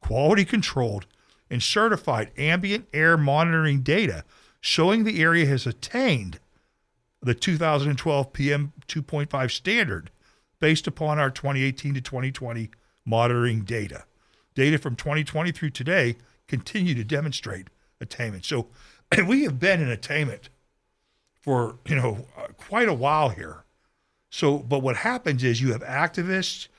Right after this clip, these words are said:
you have groups who do fundraising off of telling people how bad things are, okay? So I'll be putting, uh, submitting an op-ed, you know, to the local papers here soon, uh, talking about this air quality and, you know, sort of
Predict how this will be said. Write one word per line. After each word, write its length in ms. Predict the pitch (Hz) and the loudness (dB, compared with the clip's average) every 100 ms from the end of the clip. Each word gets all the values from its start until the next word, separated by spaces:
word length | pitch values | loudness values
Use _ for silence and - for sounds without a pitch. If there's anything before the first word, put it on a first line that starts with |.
| _ _ _ | _ _ _
you 140 | 135 | 0
have 360 | 131 139 117 104 | 2 2 0 -2
groups 420 | 104 131 190 - | 0 0 0 -2
who 120 | 175 | -4
do 140 | 151 143 | -2 -4
fundraising 720 | - 226 226 113 90 90 82 _ _ _ _ _ _ _ _ | -4 -4 0 0 -2 -6 -14 _ _ _ _ _ _ _ _
off 160 | 135 135 | 0 0
of 140 | 123 | -2
telling 340 | - 147 147 | 0 0 0
people 460 | 123 147 135 131 123 | 0 -4 -2 -2 -2
how 400 | 120 139 135 123 107 98 | -4 -2 -4 -6 -12 0
bad 420 | 135 151 120 85 101 - - | 4 6 4 0 -12 -20 -8
things 260 | 110 92 | -6 -6
are, 300 | 92 78 - _ _ _ _ _ 101 | -8 -12 -16 _ _ _ _ _ -12
okay? 340 | 92 107 107 - - - | -6 -4 -4 -8 -20 -2
So 140 | 160 | 2
I'll 120 | 156 | 2
be 140 | 196 175 | 2 -2
putting, 360 | - 175 147 | 0 0 2
uh, 260 | 135 120 120 | 2 2 0
submitting 420 | - 135 139 127 | -2 -2 0 0
an 100 | 117 | -2
op-ed, 540 | 127 113 143 151 92 - _ _ _ _ _ _ _ | -4 -2 0 -2 -2 -14 _ _ _ _ _ _ _
you 80 | 135 | 0
know, 80 | 127 | 0
to 100 | 123 | 0
the 100 | 117 | 0
local 280 | 117 107 101 | 0 0 -4
papers 480 | - 175 190 131 - | -2 -2 -2 -6 -4
here 240 | 101 104 | -8 -8
soon, 400 | - 123 101 95 - _ _ _ - | -6 -6 -6 -10 -14 _ _ _ -2
uh, 140 | 123 | -2
talking 380 | - 165 196 185 | 2 0 0 -2
about 360 | 139 117 - - | 0 0 -2 -8
this 220 | 117 110 | -6 -4
air 200 | 135 127 | -2 -4
quality 420 | 120 127 120 117 113 | -4 -6 -4 -4 -4
and, 140 | 123 | -4
you 100 | 123 | -4
know, 80 | 113 | -4
sort 260 | - 180 | -4 -4
of 100 | 123 | -4